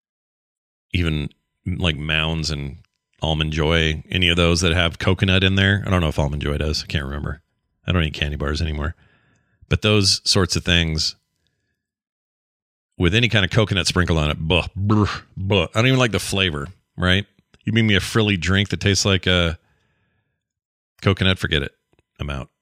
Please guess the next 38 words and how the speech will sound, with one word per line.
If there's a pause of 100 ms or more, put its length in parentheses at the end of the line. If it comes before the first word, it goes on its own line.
(300)
I
don't
even
like
coconut
water,
which
I,
or
coconut
milk,
which
I
had
when
I
was
in
China,
and
that
was
a
way
to
kind
of
mix
things
up.
So,
'cause
you
could
only
have
bottled
water